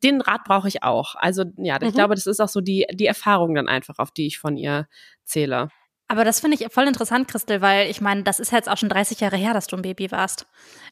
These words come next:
Speaker 3: Also
Speaker 1: Ja, verrückt, ne?
Speaker 3: Ja, voll. Und dass man dann so denkt, also ob deine Mutter das jetzt noch weiß von vor dreißig Jahren, I don't know.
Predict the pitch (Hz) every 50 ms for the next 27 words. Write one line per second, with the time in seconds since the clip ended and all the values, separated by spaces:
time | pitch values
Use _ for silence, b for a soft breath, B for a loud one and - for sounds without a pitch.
0 | B - 214 208 208 202 226 214 214 214 214 196 247 370 - - - - 185 175
1 | 208 294 - - - _ - 254 226 254 240 254 277 269 - 277 262 269 269 214
2 | 226 220 226 - 254 240 220 226 226 208 220 196 220 220 226 226 - - - 208
3 | 196 196 196 - - 247 - - 226 220 214 226 240 240 233 214 214 - 214 190
4 | - - 185 180 233 302 320 277 - - - 208 208 - 214 - - 196 196 196
5 | 214 - 233 202 190 196 208 208 202 202 202 - 214 208 202 226 269 302 269 208
6 | 208 - 254